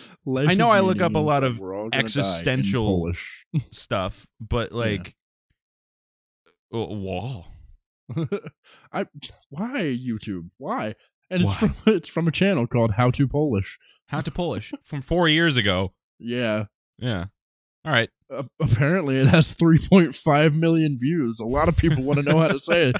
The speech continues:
Speaker 2: <laughs>
Speaker 1: "Life is meaningless and we're all gonna die" in Polish. <laughs> So,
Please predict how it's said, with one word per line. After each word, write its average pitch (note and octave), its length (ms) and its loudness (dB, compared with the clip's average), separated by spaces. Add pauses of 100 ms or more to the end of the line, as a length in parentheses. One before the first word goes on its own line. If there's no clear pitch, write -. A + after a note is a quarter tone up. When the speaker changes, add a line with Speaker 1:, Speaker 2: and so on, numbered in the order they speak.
(100)
Speaker 2:
<laughs> G#3 140 -2
Speaker 1:
"Life E3 320 6
is D3+ 140 4
meaningless E3 500 4
and D3+ 120 -2
we're D3 120 2
all C#3+ 120 4
gonna D3+ 180 4
die" D3 300 0
in A#2+ 220 2
Polish. C#3 580 2 (680)
<laughs> - 40 -4 (2250)
So, G2 480 0